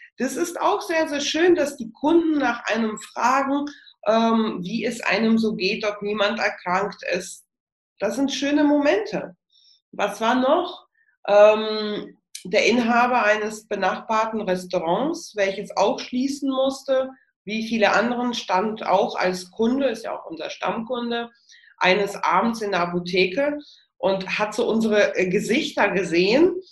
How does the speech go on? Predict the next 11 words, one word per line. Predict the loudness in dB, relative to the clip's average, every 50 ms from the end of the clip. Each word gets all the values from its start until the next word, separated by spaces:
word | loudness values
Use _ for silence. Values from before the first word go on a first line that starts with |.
| -20 -20 -20 -20 _ _ _
die | _ -4 0
etwas | 2 2 2 2 0 0 0 0 -4
überarbeitet | -4 0 0 2 2 4 4 4 4 4 4 2 2 -2 -6 -6 -6 -2
<laughs> |
waren, | 0 2 4 6 6 6 6 6 4 2 0 -6 -14 _ _ _ -20 -20 -20 _ _
äh, | 4 4 6 8 8 8 8 6 4 2
und | 0 0 0 0 0 0
hat | 0 2 4 4
einfach | 4 4 4 0 -2 -2 0
mal | 0 0 0 0
gefragt | -2 -6 -6 -4 0 0 2 2 0 -4